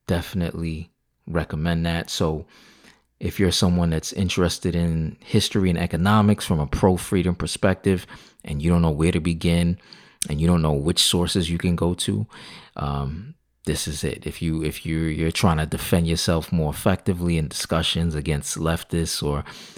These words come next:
people who think you're selfish or evil because you believe in freedom, and they're trying to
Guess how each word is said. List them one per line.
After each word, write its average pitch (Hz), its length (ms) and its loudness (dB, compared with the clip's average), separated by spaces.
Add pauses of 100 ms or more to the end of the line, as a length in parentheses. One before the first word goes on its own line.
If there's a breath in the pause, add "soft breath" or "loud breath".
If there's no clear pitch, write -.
(140)
people 90 280 2
who 80 320 -4
think 82 260 -2
you're 71 100 0
selfish 87 500 0
or - 120 -4
evil 87 500 2
because 76 260 -4
you 76 100 -2
believe 76 280 -4
in 73 100 -4
freedom, 98 480 4 (460 loud breath)
and - 120 -2
they're - 100 2
trying 160 380 2
to 80 400 -4